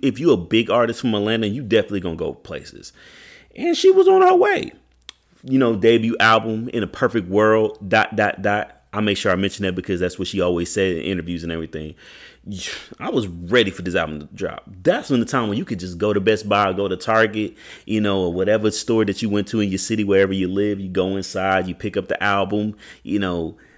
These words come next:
nine ninety-nine plus tax, twelve ninety-nine with the deluxe edition with the two bonus tracks. You know, every, you know how it go. You go in there, you purchase it, whatever, you put it in your car.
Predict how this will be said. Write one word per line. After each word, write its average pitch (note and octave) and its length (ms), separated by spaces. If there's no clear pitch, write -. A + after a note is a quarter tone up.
nine G#2 360
ninety-nine G2+ 480
plus G#2 280
tax, G2+ 640
twelve G#2+ 360
ninety-nine G2+ 460
with F#2 100
the E2+ 60
deluxe F#2 420
edition G2 400
with F#2 140
the F2 80
two A2+ 240
bonus G2+ 340
tracks. G#2 420
You G#3 100
know, C3+ 100
every, A2 340
you A3+ 80
know E3 140
how F#2+ 220
it D2+ 80
go. - 260
You A2+ 120
go A2 240
in G#2+ 60
there, G#2+ 100
you G#2 140
purchase A2 460
it, A2 160
whatever, G#2+ 320
you G2+ 160
put A2 200
it G#2+ 220
in G#2 100
your G2+ 120
car. A2 560